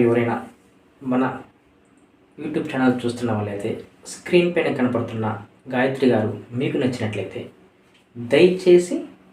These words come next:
మీ ఫొటోస్ and బయోడేటా డీటెయిల్స్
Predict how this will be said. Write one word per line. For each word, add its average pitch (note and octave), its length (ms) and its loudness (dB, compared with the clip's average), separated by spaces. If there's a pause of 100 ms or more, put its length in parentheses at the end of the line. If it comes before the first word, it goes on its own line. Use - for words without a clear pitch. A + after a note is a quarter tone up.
(540)
మీ F3+ 120 6 (760)
ఫొటోస్ D#3+ 440 -2 (540)
and C#3+ 100 -4 (160)
బయోడేటా B2 400 4 (300)
డీటెయిల్స్ B2 360 -2